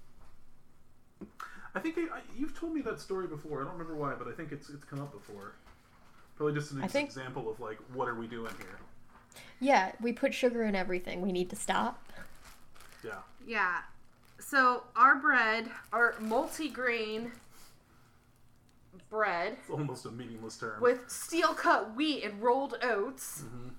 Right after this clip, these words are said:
Speaker 3: um, contains four grams of sugar in one slice.
Speaker 1: All right.
Speaker 3: Now,
Speaker 2: Yeah.
Speaker 3: context, a can of Coke contains thirty-nine grams of sugar.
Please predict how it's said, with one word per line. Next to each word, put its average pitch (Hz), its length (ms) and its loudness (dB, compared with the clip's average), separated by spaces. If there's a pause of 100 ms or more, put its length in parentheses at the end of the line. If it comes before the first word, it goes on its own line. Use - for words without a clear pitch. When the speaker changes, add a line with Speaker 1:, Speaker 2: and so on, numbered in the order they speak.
(1300)
Speaker 3:
um, 202 380 4 (160)
contains 233 680 -4
four 277 420 0
grams 220 400 -2
of 196 100 -10
sugar 165 480 -8 (920)
in 208 160 -4
one 208 180 0
slice. - 580 -4 (480)
Speaker 1:
All 107 60 -8
right. 117 240 -10 (500)
Speaker 3:
Now, 254 300 8
Speaker 2:
Yeah. 175 120 -4 (480)
Speaker 3:
context, 269 840 4 (420)
a - 40 -8
can 320 320 0
of 226 120 -4
Coke 233 460 2 (380)
contains 226 560 -2 (200)
thirty-nine 226 640 2
grams 175 320 -4
of - 60 -14
sugar. 151 440 -8